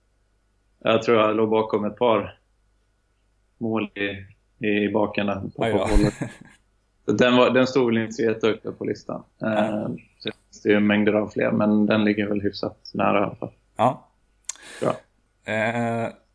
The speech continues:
Speaker 2: favoritsport förutom fotboll tar vi sen, om jag utgår från att fotboll är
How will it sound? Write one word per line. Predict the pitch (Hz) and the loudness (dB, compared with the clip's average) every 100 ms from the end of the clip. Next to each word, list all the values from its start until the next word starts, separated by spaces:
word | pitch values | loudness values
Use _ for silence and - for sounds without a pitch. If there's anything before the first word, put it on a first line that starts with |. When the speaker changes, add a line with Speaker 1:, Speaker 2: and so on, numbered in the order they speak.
| _ _ - - | _ _ -10 -2
Speaker 2:
favoritsport | 139 147 156 143 - - 139 - | 0 2 0 -2 0 4 4 2
förutom | - 147 151 107 - 120 | -4 0 2 2 0 -2
fotboll | - 135 104 143 98 101 | -2 -6 -2 0 0 -2
tar | - - | -6 -6
vi | |
sen, | 104 - | -4 -6
om | 104 117 | -2 0
jag | 117 | 0
utgår | 113 117 | -2 -4
från | 107 107 | -4 -4
att | 107 | -6
fotboll | - 101 104 | -10 -6 -2
är | 117 101 | 0 0